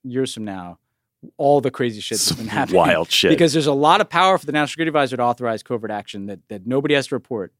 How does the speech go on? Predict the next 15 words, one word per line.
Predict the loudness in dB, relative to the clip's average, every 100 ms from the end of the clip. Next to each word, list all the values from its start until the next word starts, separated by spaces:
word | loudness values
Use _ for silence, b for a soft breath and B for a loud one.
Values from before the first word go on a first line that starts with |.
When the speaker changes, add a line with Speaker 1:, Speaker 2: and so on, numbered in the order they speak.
| -12
Speaker 1:
uh, | -10
to | -10
the | -10
public, | -6 -6 -8
obviously, | -12 -14 -16 -16 -16
right? | -4 0
Speaker 2:
In |
fact, | 4 4
it's | 2 2
deniable. | 4 6 6 4 2
You | 2
can | 4 6
deny | 6 4 4
it | 0 -2
legally. | 0 2 0